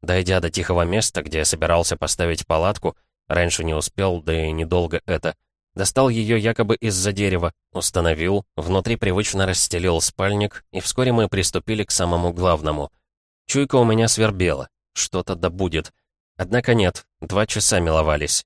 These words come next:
никто нас не потревожил. Потом я проводил девушку обратно в медсанбат, и мы поцеловались у землянки на прощание. Утром с обозом она отбывает, уже получила все документы и сухпай. Так и расстались.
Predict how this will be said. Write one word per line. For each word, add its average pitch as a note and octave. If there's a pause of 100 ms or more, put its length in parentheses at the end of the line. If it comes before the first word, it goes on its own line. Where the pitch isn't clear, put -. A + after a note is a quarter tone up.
никто E2
нас F#2
не F2+
потревожил. E2+ (480)
Потом C3+
я B2+
проводил A2+
девушку G2+
обратно F2+
в D#2+
медсанбат, E2+
и F2
мы E2
поцеловались E2
у E2
землянки E2
на D#2+
прощание. D#2 (460)
Утром C3
с -
обозом A2
она G2
отбывает, G2
уже E2+
получила E2+
все F2+
документы E2+
и D#2+
сухпай. D#2 (460)
Так -
и G#2
расстались. E2+